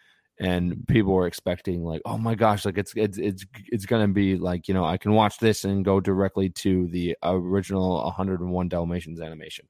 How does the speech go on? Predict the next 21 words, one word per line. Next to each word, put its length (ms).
I'm 80
like, 260
"I 60
mean, 180
you 100
can, 360
but 160
it's, 140
it's, 340
it's 260
not 220
gonna 140
be 60
the 60
same 320
'cause 220
it, 160
it's 180
its 240
own 300
thing." 420